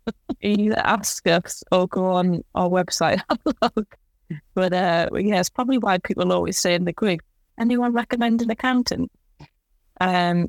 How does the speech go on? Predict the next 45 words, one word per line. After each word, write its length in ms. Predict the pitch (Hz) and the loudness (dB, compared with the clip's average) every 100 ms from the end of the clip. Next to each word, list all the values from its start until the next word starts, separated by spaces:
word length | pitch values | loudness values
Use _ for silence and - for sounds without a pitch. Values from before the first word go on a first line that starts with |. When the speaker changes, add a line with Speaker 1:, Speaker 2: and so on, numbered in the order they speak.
| - | -2
Speaker 2:
because 180 | 196 202 | -2 0
maybe 300 | 214 214 233 | 0 0 0
we 80 | |
don't 240 | 214 202 - | 0 0 0
tell 220 | 226 185 | 0 2
you 120 | 185 - | 0 0
enough 320 | 190 185 180 175 - | 0 2 2 -2 -4
that 160 | 170 - - | -4 -2 -2
we 160 | 180 | 0
are 180 | 175 170 | 2 0
accountants 640 | 170 190 180 190 160 156 | 0 0 0 2 0 0
and 80 | 160 | 0
that's 180 | 165 - | 0 0
what 120 | - | -2
we 80 | 170 | -2
do 240 | 170 165 | 0 0
and 100 | 156 | 0
we 100 | 156 | 0
actually 280 | 170 - 175 | 0 0 0
run 160 | 170 165 | 0 0
the 80 | 160 | 0
group. 240 | 180 165 - _ | 0 -2 -4 _
But, 200 | - 165 | -2 0
uh, 280 | 165 160 - - _ _ _ _ | 2 0 0 -6 _ _ _ _
yes, 300 | 185 175 - | 0 0 0
we 80 | 170 | 0
have 180 | 190 196 | 2 2
lots 240 | 202 - | 0 0
on 120 | 196 | 0
offer. 300 | 180 180 170 | 0 0 0
You 140 | 160 170 | 2 0
just 280 | 175 - - | -2 -4 -6
gotta 200 | - 165 | -2 -2
try 320 | 160 - 165 160 | 0 0 2 2
and 180 | 165 - | 0 2
find 260 | 160 160 | 2 2
out 100 | 170 | 2
what 140 | 165 165 | 0 0
it 80 | |
is. 360 | 160 156 - - _ - | 0 0 -2 -10 _ -2
Part 200 | 190 170 | 2 2
of 60 | |
the 80 | 180 | 0
game. 320 | 175 170 156 | 0 0 0
Speaker 1:
We're 80 | 160 | -2